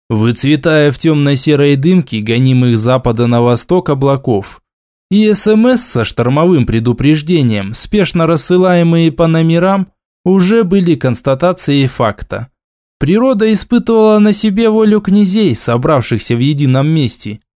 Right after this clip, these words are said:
и закономерно сходила с ума, как музыка от инструмента, на котором решили сыграть одновременно семь десятков пар рук.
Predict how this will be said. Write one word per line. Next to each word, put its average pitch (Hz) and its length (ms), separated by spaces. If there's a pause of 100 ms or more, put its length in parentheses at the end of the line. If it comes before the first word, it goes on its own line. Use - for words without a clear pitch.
(180)
и 110 160
закономерно 180 920
сходила 170 560
с - 160
ума, 180 400
как 110 260
музыка 214 560
от 214 140
инструмента, 214 720
на 113 160
котором 147 480
решили 156 400
сыграть 151 500
одновременно 123 720
семь 160 300
десятков 131 600
пар 135 220
рук. 165 460